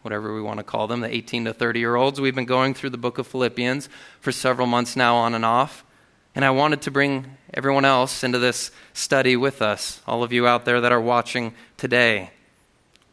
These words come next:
To s-, look into the life of the Apostle Paul and his love for Christ and his love for the church. And I've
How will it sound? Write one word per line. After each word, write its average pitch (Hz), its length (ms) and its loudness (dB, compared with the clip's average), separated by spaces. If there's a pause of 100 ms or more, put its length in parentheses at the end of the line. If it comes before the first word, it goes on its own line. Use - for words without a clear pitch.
(140)
To - 80 -12
s-, - 180 -10
look 147 240 -4
into 143 240 -4
the 143 120 2
life 127 500 2
of 120 140 -10
the 120 80 0
Apostle 120 440 -2
Paul 110 380 -2
and 107 80 -4
his 104 140 -10
love 110 320 -2 (160)
for - 160 -6
Christ 110 480 0
and 117 140 -6
his 101 140 -8
love 107 340 -2 (280)
for 110 520 0 (240)
the 127 80 -4
church. - 760 -2 (1200)
And 123 140 -6
I've 120 360 0